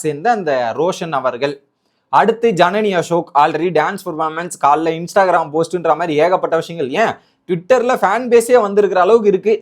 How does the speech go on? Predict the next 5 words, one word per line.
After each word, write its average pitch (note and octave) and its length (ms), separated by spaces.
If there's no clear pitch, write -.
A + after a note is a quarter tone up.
ஜனனி. E3 300
அடுத்து C4+ 380
ரம்யா B3+ 420
ஜோ, A3 100
நாட்டுப்புற E3 480